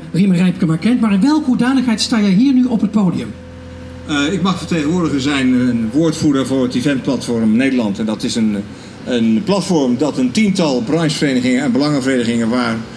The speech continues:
Speaker 2: u alle lid van bent, eh, vertegenwoordigt in de evenementenbranche.
Speaker 1: En dan komt eigenlijk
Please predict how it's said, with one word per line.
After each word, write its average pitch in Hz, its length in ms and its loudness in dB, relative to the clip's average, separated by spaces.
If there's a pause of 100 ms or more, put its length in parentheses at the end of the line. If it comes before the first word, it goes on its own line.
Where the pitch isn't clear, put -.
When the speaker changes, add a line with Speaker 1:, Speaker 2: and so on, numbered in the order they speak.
(440)
Speaker 2:
u 160 140 2
alle 170 240 2
lid 185 200 2
van 156 180 2
bent, 139 300 0
eh, 143 80 4 (100)
vertegenwoordigt 147 600 0
in 185 80 2
de 180 60 2
evenementenbranche. 135 680 0 (1120)
Speaker 1:
En 170 120 2
dan 170 80 4
komt 180 240 0
eigenlijk 190 680 0